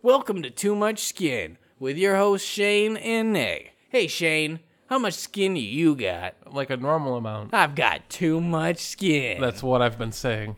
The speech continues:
Speaker 1: End of the show. <laughs>
Speaker 2: This is a short show.
Speaker 1: It's a short show, but there's too much of it. That's
Speaker 2: No,
Speaker 1: the whole point.
Speaker 2: skin, not the show.
Speaker 1: There's too much show.
Speaker 2: There's too much skin.
Speaker 1: With Nick and Shane. And
Speaker 2: What?
Speaker 1: Le-, and LeBron.
Speaker 2: Oh, no.
Speaker 1: Featuring <laughs>
Speaker 2: Ron?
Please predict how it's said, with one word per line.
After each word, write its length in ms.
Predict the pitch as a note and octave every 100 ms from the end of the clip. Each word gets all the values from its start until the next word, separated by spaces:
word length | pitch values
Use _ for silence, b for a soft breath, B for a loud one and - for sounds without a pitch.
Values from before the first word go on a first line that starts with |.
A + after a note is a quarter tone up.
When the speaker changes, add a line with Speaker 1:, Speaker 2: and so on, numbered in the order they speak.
| -
Speaker 1:
End 240 | - D#3 D3+
of 180 | E3 F3
the 140 | F3+
show. 600 | - F3+ D#3+ C3 G#2+ C3+
<laughs> 60 | -
Speaker 2:
This 160 | C3+ C#3
is 120 | C3
a 80 | C#3
short 340 | - C#3 B2+
show. 400 | - B2 A2+ G#2 G#2 B B
Speaker 1:
It's 160 | D#4+ D4
a 60 |
short 320 | A#3 E3+ B2 G#2+
show, 260 | A#2+ G#2
but 220 | B2+ D#3+
there's 160 | E3+ D#3
too 160 | - G3+
much 280 | G#3 G#3 D3+
of 100 | G2+
it. 200 | D#2+ - _ _
That's 140 | F#3+ E3
Speaker 2:
No, 120 | F#3
Speaker 1:
the 60 | B2
whole 100 | D3+
point. 300 | - D3+ E3
Speaker 2:
skin, 420 | A3 D3 A#2+ A2+ -
not 280 | F3+ F3+ -
the 60 | -
show. 480 | - F#3+ C#3+ A#2+ D#3
Speaker 1:
There's 280 | F3+ F3+ -
too 100 | G#3+
much 220 | G#3+ F#3+
show. 300 | - F3 E3+
Speaker 2:
There's 120 | E3
too 180 | - G3
much 220 | F3+ D#3+
skin. 380 | - - C4+ G3+
Speaker 1:
With 80 | C3
Nick 220 | C#3+ C3+
and 100 | E3+
Shane. 460 | - D#3+ G#2 D#2+ F2 _ _ -
And 120 | A#2+
Speaker 2:
What? 260 | C4 C#3 D3
Speaker 1:
Le-, 40 | C3+
and 260 | B2 C3
LeBron. 580 | C#3 D#3 C3+ F#2+ D2+ E2+ _
Speaker 2:
Oh, 260 | - A#2 A2
no. 440 | G#2+ A2+ A2 G#2+ A2 _ _ -
Speaker 1:
Featuring 840 | D#3 D#3+ D#2+ E2 E2 A#2+ C3+ C3 - -
<laughs> 160 | C#3+ C3+
Speaker 2:
Ron? 400 | B2 C#3+ F#3